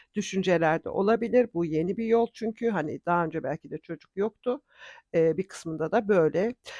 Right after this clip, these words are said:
Fakat burada aklınızdaki kişinin enerjisi katı ve sert geliyor, yani, kılıç kralı olarak geldi.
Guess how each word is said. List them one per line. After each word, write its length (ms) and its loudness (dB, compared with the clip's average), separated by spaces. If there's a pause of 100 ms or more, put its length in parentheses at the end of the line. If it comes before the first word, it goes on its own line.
(140)
Fakat 340 0
burada 200 4
aklınızdaki 520 4
kişinin 320 -4
enerjisi 800 2
katı 300 0
ve 120 4
sert 360 2
geliyor, 300 2
yani, 380 0
kılıç 340 -6
kralı 320 0
olarak 380 0
geldi. 560 0